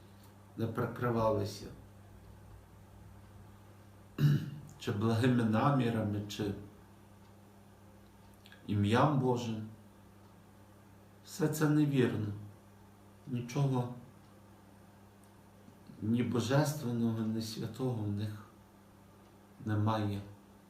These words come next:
апріорі в їхньому житті, в їхній душі.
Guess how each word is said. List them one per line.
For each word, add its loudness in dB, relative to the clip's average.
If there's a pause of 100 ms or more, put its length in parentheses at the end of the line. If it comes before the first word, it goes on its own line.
(1200)
апріорі -2 (960)
в -14
їхньому -4
житті, -8
в -8
їхній -6
душі. -10